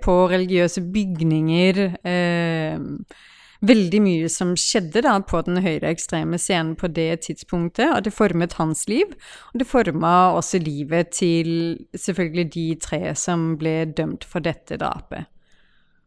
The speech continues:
Og så er det liksom parallelt med dette, så er det en,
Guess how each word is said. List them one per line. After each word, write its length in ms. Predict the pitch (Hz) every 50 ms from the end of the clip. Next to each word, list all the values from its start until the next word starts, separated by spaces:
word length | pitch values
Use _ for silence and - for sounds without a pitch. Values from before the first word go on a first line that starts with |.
| _ _ _ _ _ _ _ _ _
Og 140 | - 170 -
så 140 | - 247 277
er 260 | 254 190 165 160 156 170
det 100 | 175 175
liksom 320 | 175 170 - 185 180 175 165
parallelt 640 | - 196 180 180 175 170 165 165 165 165 160 - 190
med 120 | 180 180
dette, 300 | 185 175 - - 220 226 220
så 180 | - 214 180 170
er 40 | 160
det 120 | 165 165 165
en, 360 | 165 165 165 156 147 151 147